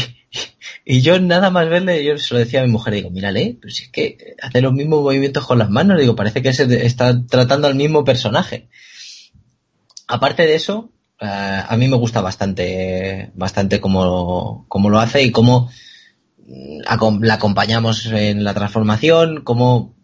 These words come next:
yo por lo menos me sentí como, como muy inquieto, me metió mucho en el, en ello.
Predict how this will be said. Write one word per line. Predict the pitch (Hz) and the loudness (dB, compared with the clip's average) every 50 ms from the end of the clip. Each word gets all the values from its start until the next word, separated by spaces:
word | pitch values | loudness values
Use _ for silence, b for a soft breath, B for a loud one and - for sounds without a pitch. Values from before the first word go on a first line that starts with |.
| _ _ | _ _
yo | - 117 120 139 - | -8 -2 -2 0 2
por | 165 156 | 2 2
lo | 156 | 2
menos | 151 165 170 175 170 156 | 0 2 0 0 0 0
me | 139 127 | 0 -2
sentí | 123 - 117 110 113 110 120 147 175 175 | 0 0 0 0 2 2 0 0 -2 -2
como, | 170 143 127 120 113 107 104 104 101 98 101 104 | -4 -2 0 2 2 2 0 -2 -2 -4 -6 -6
como | 107 104 104 101 101 98 101 101 101 101 | -4 -4 -2 -2 -2 -2 0 0 -2 0
muy | 95 98 110 123 131 135 | 0 2 4 4 6 6
inquieto, | 131 123 120 127 131 117 - - 82 | 6 4 4 4 2 2 2 0 -2
me | 90 98 101 | 0 0 2
metió | 110 110 107 135 160 156 | 2 2 2 2 2 2
mucho | 143 143 139 131 - - 101 98 | 2 0 -2 -2 -4 -6 -6 -6
en | 98 98 98 | -4 -4 -4
el, | 95 95 92 95 92 107 110 104 101 107 - - | -4 -4 -6 -6 -8 -8 -8 -8 -10 -12 -12 -6
en | - 104 98 | -2 0 2
ello. | 98 92 90 90 92 95 - | 2 2 0 -2 -6 -10 -14